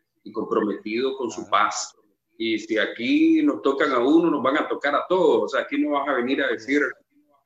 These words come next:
Speaker 1: voy a hacer una cosita. No, espérate, aquí o se arma o no se arma,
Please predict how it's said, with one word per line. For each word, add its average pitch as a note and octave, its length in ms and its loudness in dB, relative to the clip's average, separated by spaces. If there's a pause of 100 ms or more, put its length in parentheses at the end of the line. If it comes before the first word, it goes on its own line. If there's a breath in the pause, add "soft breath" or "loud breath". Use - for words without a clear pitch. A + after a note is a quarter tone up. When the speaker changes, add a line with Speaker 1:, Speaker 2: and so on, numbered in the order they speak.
(160)
Speaker 1:
voy C3 120 0
a C3 40 4
hacer C#3 300 2
una C3 160 -2
cosita. C3 520 2
No, G2 340 -8
espérate, - 380 -2 (120)
aquí C#3+ 380 -4
o G#2 140 -4
se - 200 -4
arma E3 320 4
o D3 60 2
no D3 120 4
se D3+ 180 2
arma, D#3 260 2